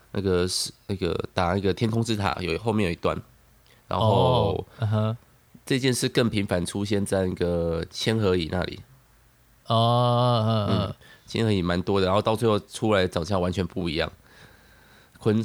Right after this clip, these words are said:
Speaker 1: 那个，
Speaker 2: 嗯。
Speaker 1: 那些虫子的长相一开始是小女-，
Speaker 2: <laughs>
Speaker 1: 那个就是虫子，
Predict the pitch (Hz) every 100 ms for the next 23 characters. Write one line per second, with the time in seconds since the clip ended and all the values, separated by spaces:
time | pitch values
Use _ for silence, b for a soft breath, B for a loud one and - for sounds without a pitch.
0 | 107 107 98 110 113 104 101 98 92 -
1 | 85 95 92 92 85 92 90 85 82 -
2 | 92 90 - - 98 92 - - - 113
3 | 113 92 90 87 -